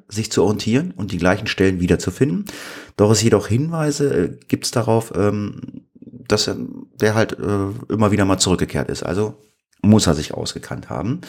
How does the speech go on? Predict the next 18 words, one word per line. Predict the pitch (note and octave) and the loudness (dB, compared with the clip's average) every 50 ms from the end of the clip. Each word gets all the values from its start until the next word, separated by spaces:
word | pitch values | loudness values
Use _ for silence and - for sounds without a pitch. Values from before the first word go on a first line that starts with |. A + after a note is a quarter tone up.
| - - - - - - - - - | -16 -14 -14 -14 -14 -14 -14 -12 -2
Er | - G2+ | 0 2
besitzt | F2+ F#2 A2 A#2+ - - | 2 4 2 2 2 2
auch | E2+ G2+ | 2 4
sehr | F#2 G2 G2+ G2+ F#2+ | 4 4 2 4 4
wahrscheinlich | G2 F#2 - G#2 G2 F#2+ F#2+ - | 2 2 2 0 0 0 0 0
eine, | - F2 F2 F2 E2+ E2 D#2+ D#2+ D#2+ - - | 0 0 2 2 0 0 -2 -2 -4 -4 -2
ein | - E2+ E2+ | 0 0 0
geländefähiges | E2 E2+ F2 F#2 F#2 F2 - F#2 E2 D#2+ D#2+ - | 2 2 4 4 2 2 2 2 2 2 2 2
Fahrzeug. | - A#2+ B2+ - - - F#3 F#3 F#3 | 0 0 0 0 -2 -2 -2 -4 0
Der | - G#2 F#2+ | 0 0 0
Täter | - G#2+ - G2+ | 2 0 0 2
hatte | G2 F#2 F#2 | 2 2 0
mit | F#2 F#2 - - | 0 -2 -2 0
hoher | B2+ D#3+ G3 F#3 | 2 2 2 2
Wahrscheinlichkeit | D3 B2 - - B2 A2+ A2+ A2+ - - - A2+ - - - | 2 0 0 0 0 0 0 -2 -4 -8 -10 -12 -10 -10 -10
sehr | - D2+ D2 D2 D#2+ E2+ F2+ G2+ | -10 -8 -4 0 2 2 2 2
viel | - - G2 | 0 0 0
Erfahrung | G2 F#2 E2 - D2+ C#2 C#2 D2+ D#2+ E2 D#2+ - | 0 0 0 -2 -4 -4 -2 -2 -4 -6 -8 -10